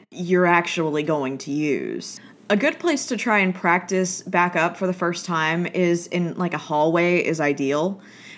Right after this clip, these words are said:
because this way there's not a ton of extra room for them to go right or left. They basically have to go forward or backward.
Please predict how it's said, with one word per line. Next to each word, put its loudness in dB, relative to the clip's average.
because 2
this 0
way 2
there's 2
not 2
a 0
ton 0
of 2
extra -2
room -2
for -2
them 0
to -2
go 0
right 0
or -2
left. -2
They 0
basically 0
have 0
to -6
go -2
forward -2
or -4
backward. -4